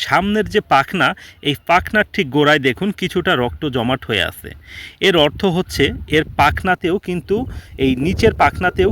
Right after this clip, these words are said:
কিন্তু পচনশীলতা শুরু হয়েছে। রক্ত জমাট যেহেতু বেঁধে আছে, তার মানে এর পাখনার যে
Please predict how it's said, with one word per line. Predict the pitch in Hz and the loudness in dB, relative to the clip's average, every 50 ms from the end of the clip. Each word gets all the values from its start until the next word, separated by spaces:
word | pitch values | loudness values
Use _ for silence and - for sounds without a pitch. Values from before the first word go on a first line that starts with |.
| 185 - | 0 -2
কিন্তু | 185 180 - - 190 - - | -4 -4 -4 -4 -4 -2 -2
পচনশীলতা | 151 143 - 170 165 156 - - 160 156 151 147 - 156 - - | -2 -2 -2 -4 -6 -6 -4 -2 -2 -2 0 0 -2 -4 -4 -4
শুরু | 156 143 143 | -4 -2 -2
হয়েছে। | 123 113 117 113 107 - - 240 | -2 0 0 -2 -2 -2 -4 -4
রক্ত | 190 151 147 - _ 180 165 147 | -2 -2 -2 -2 _ -6 -4 -4
জমাট | 156 151 170 165 131 151 | -2 -2 -2 -2 -2 -4
যেহেতু | 156 170 160 - 156 123 | -6 -6 -6 -8 -2 0
বেঁধে | 135 143 143 175 170 139 117 | 0 0 2 2 2 2 0
আছে, | 107 - - 175 220 - - - - - - - - | 0 -6 -12 -12 -12 -12 -16 -20 -18 -18 -18 -2 2
তার | 151 151 160 165 | 2 2 4 4
মানে | 165 160 165 185 175 147 151 | 0 0 0 0 0 0 0
এর | 156 151 - | 0 -2 -2
পাখনার | - 143 147 147 - - 180 180 175 160 | 2 2 2 2 2 -2 0 0 2 2
যে | 156 | 0